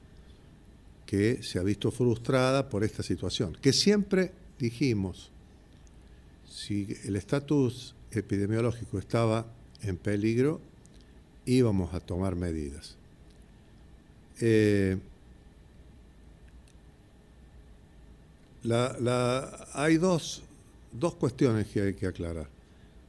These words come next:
La situación del paciente que está en,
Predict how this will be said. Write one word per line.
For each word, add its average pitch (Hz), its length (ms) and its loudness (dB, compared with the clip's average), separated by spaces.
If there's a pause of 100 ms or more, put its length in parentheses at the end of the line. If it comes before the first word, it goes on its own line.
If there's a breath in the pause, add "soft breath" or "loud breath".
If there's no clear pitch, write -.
(1000)
La 113 160 -2
situación 143 600 0
del 117 600 4
paciente 120 640 0
que 113 100 -2
está 110 520 0
en, 87 460 -6